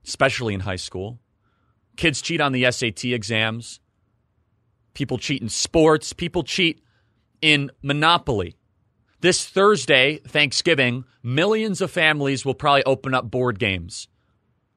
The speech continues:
People will cheat in those board games. People cheat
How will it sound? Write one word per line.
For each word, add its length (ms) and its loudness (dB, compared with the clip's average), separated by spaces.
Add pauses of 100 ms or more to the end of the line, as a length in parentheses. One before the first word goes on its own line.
(280)
People 260 -2
will 120 2
cheat 280 -4
in 80 -8
those 180 -2
board 240 -2
games. 340 -16 (1000)
People 280 -8
cheat 400 -4